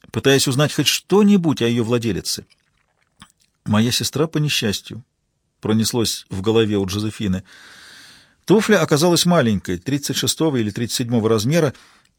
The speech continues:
Её украшали стразы, наверняка выходная обувь, какую надевают с красивым платьем и серёжками,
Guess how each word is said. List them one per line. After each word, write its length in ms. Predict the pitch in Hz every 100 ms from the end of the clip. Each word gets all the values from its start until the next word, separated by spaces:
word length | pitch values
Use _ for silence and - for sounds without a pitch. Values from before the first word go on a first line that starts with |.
| _ -
Её 220 | 110 160
украшали 480 | 143 131 147 135 113
стразы, 600 | - 131 170 147 113 - _ _
наверняка 580 | 117 131 139 160 156 104
выходная 460 | 92 117 104 107 101
обувь, 380 | 123 135 98 -
какую 300 | 87 113 107
надевают 460 | 101 110 117 98 _
с 120 | - -
красивым 440 | 107 - 107 101
платьем 380 | 104 110 - 101
и 40 |
серёжками, 580 | - 107 143 - 117